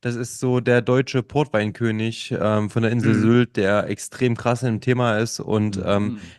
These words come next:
Speaker 1: das hat mir einige, einige Fragen beantwortet. Ähm, kann ich nur jedem empfehlen, der sich mit Portwein irgendwie mal beschäftigen will, ähm, und einen Überblick bekommen möchte, was die einzelnen Qualitäten im Endeffekt darstellen, ähm, was denn jetzt zum Beispiel Col-,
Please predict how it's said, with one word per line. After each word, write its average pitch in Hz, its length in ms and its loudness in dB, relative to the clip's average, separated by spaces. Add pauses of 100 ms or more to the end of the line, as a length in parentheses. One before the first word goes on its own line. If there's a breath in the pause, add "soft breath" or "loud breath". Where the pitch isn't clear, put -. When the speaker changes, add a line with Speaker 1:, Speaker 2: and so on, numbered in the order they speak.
Speaker 1:
das 117 140 -4
hat 123 100 2
mir 113 140 2
einige, 110 680 4
einige 107 540 -2
Fragen 113 500 -4
beantwortet. 104 1040 -2
Ähm, 104 160 -2
kann 117 160 0
ich 113 80 -2
nur 117 100 2
jedem 127 260 2
empfehlen, 123 360 0
der 117 80 2
sich 101 100 -6
mit 110 140 -2
Portwein 127 320 -2
irgendwie 110 240 0
mal 107 160 0
beschäftigen 107 480 -6
will, 104 180 0 (460 loud breath)
ähm, 107 260 0
und 113 160 -2
einen 131 60 -4
Überblick 131 400 2
bekommen 110 300 0
möchte, 107 480 0
was 107 160 0
die - 160 -6
einzelnen 104 440 -4
Qualitäten 110 580 -2
im 104 120 0
Endeffekt 104 320 -2
darstellen, 107 580 0 (460 loud breath)
ähm, 104 180 0
was 107 220 0
denn 107 260 2
jetzt 104 280 -2
zum 107 100 -4
Beispiel 110 300 0
Col-, 117 320 6